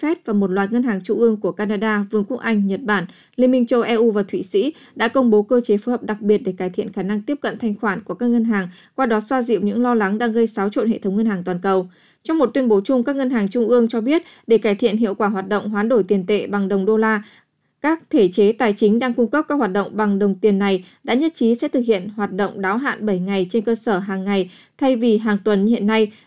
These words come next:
nhằm giúp các ngân hàng trung ương ngoài Mỹ tiếp cận nhiều hơn với đồng bạc xanh. Từ ngày hai mươi tháng ba,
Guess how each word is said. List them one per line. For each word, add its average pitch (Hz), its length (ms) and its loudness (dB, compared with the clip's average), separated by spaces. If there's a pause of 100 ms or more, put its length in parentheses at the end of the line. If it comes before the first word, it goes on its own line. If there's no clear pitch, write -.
nhằm 220 260 2
giúp 311 200 0
các 311 80 -2
ngân 285 160 -2
hàng 208 220 0
trung 226 160 0
ương 233 200 4
ngoài 196 180 0
Mỹ 202 380 0
tiếp 302 180 -2
cận 202 200 -2
nhiều 202 200 4
hơn 247 260 0
với 190 180 -2
đồng 202 180 -2
bạc 175 120 -6
xanh. 190 260 -6 (1700)
Từ 285 100 4
ngày 262 160 4
hai 285 140 2
mươi 285 160 4
tháng 220 200 0
ba, 254 200 4